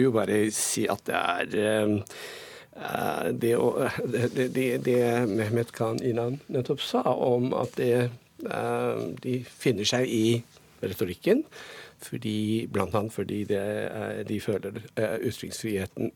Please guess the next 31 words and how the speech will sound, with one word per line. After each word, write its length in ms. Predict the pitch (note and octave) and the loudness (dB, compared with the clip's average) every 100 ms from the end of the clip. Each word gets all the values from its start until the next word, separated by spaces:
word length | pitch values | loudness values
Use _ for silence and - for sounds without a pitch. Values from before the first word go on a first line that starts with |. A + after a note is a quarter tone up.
| - | -4
begrenset 720 | G2 A2+ G2 G2+ - G2+ - | 0 2 2 0 0 -4 -2
her, 380 | - G3 - - - - - - - - | 2 4 2 0 -10 -16 -16 -16 -18 -10
at 260 | - - | -10 -8
folk 320 | - G2+ F#2+ - | -4 -4 -4 -8
skal 540 | - - G2+ A2 F#2 F2 | -8 0 4 4 2 -4
kunne 560 | - F2 E2+ F#2 F#2 F2+ - | -2 0 0 0 -2 -6 -6
drive 300 | A#2 G2 F2 | -2 0 0
med 160 | F#2 | -2
valgkamp 400 | F#2 - - - | -2 -2 -2 -2
her. 200 | A#2+ - - | 0 -2 -4
Men 300 | B2 A#2 A#2 | -2 2 4
vi 80 | A#2+ | 4
må 140 | A#2+ | 4
huske 440 | - B2 - - - | 2 0 0 -2 -4
at 160 | G2 | -4
det 140 | - F#2+ | -4 -4
var 160 | F#2+ G2 - - - | -4 -6 -10 -20 -14
kun 240 | - F2 F2+ | -10 -10 -10
A 140 | - - | -10 -10
K 220 | F2 - | -10 -12
P 220 | - A2 - - | -6 -6 -6 -8
som 320 | - A2+ A#2+ | -2 4 4
kunne 300 | - E2 - E2+ | 4 -2 -2 -4
komme 240 | F#2+ D#2+ | -4 -2
ut 300 | - - - - | -4 -6 -10 0
og 240 | A#2 G#2+ | 2 4
drive 480 | F#2+ E2+ D#2 D#2 - | 2 2 0 0 0
valgkamp 480 | - B1+ - - - - - - | -2 -4 -2 -4 -4 -8 -16 -6
med 520 | G2 G#2 G#2 - - | 0 2 2 2 -2
statspenger 840 | - - - - - - - - - - - - | -4 -2 -2 -4 -4 -4 -2 -4 -4 -12 -20 -4
her. 340 | - - - | -2 -2 -4